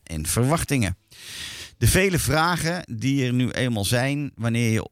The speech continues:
voor het eerst op safari gaat, of de nieuwe keuzes die je mag maken bij een nieuw te plannen natuurreis,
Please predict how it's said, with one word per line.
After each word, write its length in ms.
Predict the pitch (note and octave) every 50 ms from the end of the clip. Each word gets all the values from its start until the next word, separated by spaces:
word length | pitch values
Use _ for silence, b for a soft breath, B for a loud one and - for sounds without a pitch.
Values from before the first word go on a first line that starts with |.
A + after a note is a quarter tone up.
| _
voor 240 | - - - B2 A2
het 180 | G#2 - - -
eerst 280 | B2+ C#3 C3+ - -
op 120 | - A2+ -
safari 420 | - F2 E2 A#2+ A#2+ B2 B2 A#2
gaat, 460 | G2 - G#2 G2+ G#2+ A#2 - - - - B B B B B B B
of 160 | - A2 G2 F#2+
de 140 | G2+ G#2+
nieuwe 400 | G2+ G2 G2+ A2+ C3 C#3+ C3 A#2+
keuzes 500 | - - B2+ B2 B2 C3 A2 B2 B2 A2+
die 140 | A2 A2+ A2+
je 80 | A2 G#2
mag 240 | A2 A#2+ A#2 F#2 F#2+
maken 500 | G2 G2 A2+ B2 B2+ C3 - - G#2+ G#2
bij 180 | G#2 G2 G2+
een 80 | G2 G#2
nieuw 160 | A2+ A#2+ A#2
te 120 | - -
plannen 420 | - - A#2+ A2+ A2 G#2 G2 E2+ G2+
natuurreis, 840 | G#2 G2+ - - G#2+ G#2+ G#2+ F#2+ F2+ F2+ G#2 C#3+ - - - -